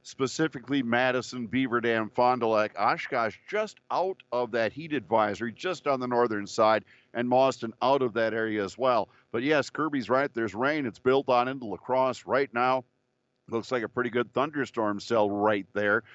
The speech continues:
and extending north in Wisconsin in the western part of the state. The most severe weather today, well, I expect it to be from northeast Iowa, southeast Minnesota, into western Wisconsin, La Crosse, and heading up toward the U P.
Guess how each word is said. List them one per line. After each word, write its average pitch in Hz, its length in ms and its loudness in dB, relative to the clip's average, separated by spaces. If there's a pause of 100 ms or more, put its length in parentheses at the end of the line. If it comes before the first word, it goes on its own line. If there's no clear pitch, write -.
(180)
and 120 220 0
extending 120 480 -4 (220)
north 120 500 2 (140)
in 117 200 -4
Wisconsin 104 600 -2
in 101 80 -4
the 101 60 -4
western 110 420 0
part 117 220 0
of 98 60 -10
the 101 80 -8
state. 131 340 -2 (280)
The 117 60 -2
most 131 260 2
severe 135 260 -2
weather 135 300 0
today, 139 460 -2 (320)
well, 139 180 -10
I 113 100 -4
expect - 440 -4
it 107 100 -20
to 110 80 -12
be 131 280 0
from 104 320 0
northeast 143 580 2
Iowa, 113 440 2
southeast 127 580 0
Minnesota, 127 680 2 (460)
into 147 240 0
western 143 480 2
Wisconsin, 131 600 -2
La 98 80 -4
Crosse, 143 480 0
and 110 140 -8
heading 175 300 -2
up 185 160 0
toward 175 280 -2
the 165 100 -6
U 165 260 -8
P. 214 560 -4